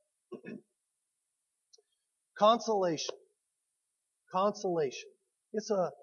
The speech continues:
word that we use pretty often. We understand. We were laughing about how, what word associations we have, you know, and part of the time when I think consolation, I think consolation prize. So like third or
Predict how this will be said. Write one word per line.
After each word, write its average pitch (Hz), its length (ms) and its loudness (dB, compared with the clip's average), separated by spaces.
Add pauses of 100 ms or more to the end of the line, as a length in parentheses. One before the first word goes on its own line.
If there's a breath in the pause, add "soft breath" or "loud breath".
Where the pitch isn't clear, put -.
(440)
word 214 380 4
that 165 140 -4
we 185 360 -6
use 196 420 -2
pretty 190 200 0
often. 185 360 2
We 180 220 -6
understand. 185 800 -2
We 180 100 0
were 160 140 -2
laughing 170 440 0
about 160 320 4
how, 175 220 -2
what 160 240 -4
word 175 220 2
associations 175 840 -4
we 165 100 -6
have, 165 300 0
you 165 60 -6
know, 165 220 2
and 147 100 -2 (480)
part 208 100 6
of 208 60 0
the 196 100 -6
time 180 200 0
when 180 100 -2
I 170 60 2
think 175 260 -10
consolation, 170 600 -4
I 147 180 -6
think 147 140 -10 (120)
consolation 151 680 -10 (100)
prize. 208 420 -4
So - 240 -10
like 147 160 4 (140)
third 165 180 2
or 156 80 -2